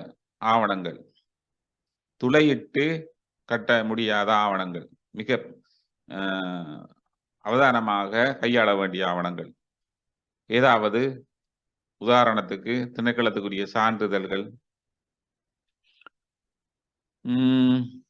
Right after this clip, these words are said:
நிலையான வைப்பு சான்றிதழ்கள், அப்படியான சான்றிதழ்களை அதுல வச்சு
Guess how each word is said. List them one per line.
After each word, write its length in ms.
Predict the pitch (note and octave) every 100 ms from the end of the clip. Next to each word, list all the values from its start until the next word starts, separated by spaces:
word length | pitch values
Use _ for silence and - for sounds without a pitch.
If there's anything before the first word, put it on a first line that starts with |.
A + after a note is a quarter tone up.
| B2
நிலையான 360 | B2+ D3 C#3 B2
வைப்பு 380 | A2+ A2 A2+ G#2+ - - - _ -
சான்றிதழ்கள், 600 | G#2 G2 F#2+ F#2 G2 G2+ G2+ _ _ _ _ _ _ -
அப்படியான 480 | A#2+ D3+ D3+ C#3 B2
சான்றிதழ்களை 580 | A#2 A2 G#2+ G#2+ G2+ G2+
அதுல 200 | A#2 A2+
வச்சு 340 | G2+ F#2+ -